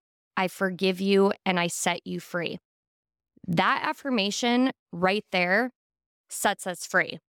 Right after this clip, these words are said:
When we were little, that's when we learned how to feel about ourselves and the world around us by the reactions of the adult. When we grow up, we have a tendency to recreate the emotional environment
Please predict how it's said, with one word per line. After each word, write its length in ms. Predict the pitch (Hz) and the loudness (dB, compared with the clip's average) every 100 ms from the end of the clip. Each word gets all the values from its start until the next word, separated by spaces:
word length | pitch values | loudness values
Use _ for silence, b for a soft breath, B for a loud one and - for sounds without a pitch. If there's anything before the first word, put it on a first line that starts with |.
| _ _ _ _ _ _ | _ _ _ _ _ _
When 280 | 214 240 220 | 6 6 2
we 160 | 226 | -2
were 160 | 262 330 | 0 -2
little, 720 | 220 185 180 196 226 277 247 - | 0 2 4 4 4 2 -2 -10
that's 340 | 175 202 226 - | -2 0 0 2
when 140 | 285 | 4
we 120 | 285 | 4
learned 340 | 226 196 196 190 | 4 4 2 2
how 120 | 190 | 0
to 80 | 190 | -2
feel 420 | - 185 180 185 | -2 2 2 2
about 300 | 180 170 165 | 0 2 2
ourselves 680 | 170 165 - 175 170 165 - - | 0 0 0 2 0 -4 -8 -2
and 320 | 185 180 175 | 0 2 2
the 80 | 180 | 2
world 480 | 175 180 180 170 180 | 4 4 4 2 -2
around 420 | 180 170 165 190 | -2 0 0 2
us 240 | 170 170 - | 0 -2 -2
by 400 | 185 175 175 175 | 2 2 2 0
the 160 | - 185 | 0 0
reactions 760 | 175 170 165 247 - 170 165 - | 2 2 2 0 -4 -6 -8 -6
of 180 | 185 170 | -6 -2
the 120 | 185 | -2
adult. 420 | 170 - 285 311 _ _ _ _ _ _ - | 0 2 2 2 _ _ _ _ _ _ 2
When 180 | 220 | 4
we 120 | 214 208 | 2 2
grow 300 | 226 214 202 | 4 6 6
up, 400 | 269 240 208 - | 6 4 2 -4
we 140 | 208 | -4
have 180 | 190 220 | -2 0
a 60 | |
tendency 640 | 233 - 220 220 - 190 185 | -2 2 4 4 2 0 0
to 260 | - 185 | -2 -4
recreate 920 | 170 165 196 208 - 226 202 185 170 - | -4 -2 2 2 2 2 4 4 0 -2
the 100 | 175 | 0
emotional 480 | 175 175 - 180 | 2 0 0 2
environment 580 | 175 170 170 170 170 165 | 2 2 0 0 -2 -2